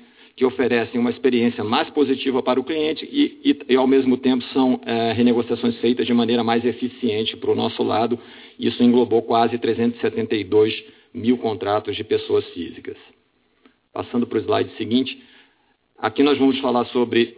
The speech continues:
eh, P C L D, risco de crédito. Como eu falei na introdução da minha apresentação, esse ano foi marcado por uma dinâmica bastante peculiar do lado das provisões.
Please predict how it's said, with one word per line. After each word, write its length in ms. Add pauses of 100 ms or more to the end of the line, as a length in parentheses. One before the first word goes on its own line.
eh, 160
P 220
C 140
L 180
D, 180
risco 320
de 120
crédito. 560 (500)
Como 180
eu 60
falei 240
na 120
introdução 540
da 100
minha 140
apresentação, 920 (680)
esse 260
ano 160
foi 140
marcado 600
por 140
uma 140
dinâmica 540
bastante 420
peculiar 640
do 140
lado 340
das 140
provisões. 640